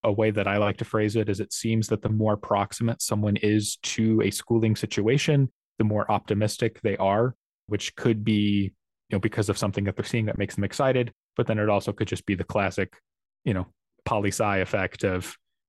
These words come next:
"I hate Congress, but I like my congressman." Something that's local to you, you just like more. So, you know, the least in touch with the situation you could be with this question is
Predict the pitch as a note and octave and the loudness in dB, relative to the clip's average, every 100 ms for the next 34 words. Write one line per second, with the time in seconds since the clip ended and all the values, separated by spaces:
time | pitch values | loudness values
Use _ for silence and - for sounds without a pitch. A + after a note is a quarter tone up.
0 | _ A2 G#2+ G2 - F#2+ G2+ G2+ - G2 | _ -4 -2 -2 -2 0 0 0 -2 -2
1 | F#2+ F#2 F#2 - F#2+ F#2+ G2 B2 B2+ - | 0 0 -2 -2 -2 -2 -2 0 0 -2
2 | _ _ _ _ _ - G#2+ F#2+ F#2 - | _ _ _ _ _ -8 -6 -4 -6 -2
3 | G2 F2+ F#2 - F2+ F2+ F2+ F2 F2 F2 | -2 -2 -4 -8 -10 -8 -6 -6 -8 -10
4 | - - _ _ _ _ _ _ G#2+ G2 | -12 -18 _ _ _ _ _ _ -4 0
5 | G2 - - A2 G#2+ G#2+ G#2 _ _ - | -2 -4 0 2 4 2 -2 _ _ -2
6 | F#2+ F2+ _ _ - F2 - _ - B2+ | -2 -2 _ _ -10 -10 -12 _ 0 4
7 | D3+ C3+ - - - B2 - G#2+ - A2 | 4 0 -6 -8 -2 0 0 -4 -2 -4
8 | - A#2+ A2+ G#2 G2 G#2 G2+ F#3 C3+ A#2+ | -2 -2 0 0 0 -2 0 0 2 0
9 | G#2 G#2 G#2+ - G2+ - G2 G#2 G2 F#2 | 0 0 -4 -2 -2 -2 -6 -2 -2 -2
10 | - | -6